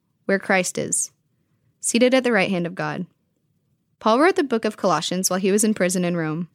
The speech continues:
He wrote this book to the Christians living in Colossae, a city with a bunch of different religions. The Colossians were experiencing pressure from their culture, tempting them to turn away from Jesus and towards other things.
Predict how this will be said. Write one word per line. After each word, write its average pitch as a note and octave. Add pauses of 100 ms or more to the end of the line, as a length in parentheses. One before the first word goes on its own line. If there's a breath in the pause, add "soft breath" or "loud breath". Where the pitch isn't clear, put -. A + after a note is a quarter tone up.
(520)
He A3+
wrote A3
this D#4
book G3+
to -
the G3
Christians F#3+
living F3
in F3
Colossae, D#3+ (720)
a G#3
city G#3
with B3+
a C4
bunch F#3+
of E3+
different E3+
religions. G#2+ (960)
The G#3
Colossians G#3+
were D#4
experiencing G3+
pressure E3+
from F3+
their F#3
culture, C#3+
tempting A3+
them B3
to B3
turn F#3+
away F3+
from F3+
Jesus F3
and F#3
towards F3+
other F3
things. -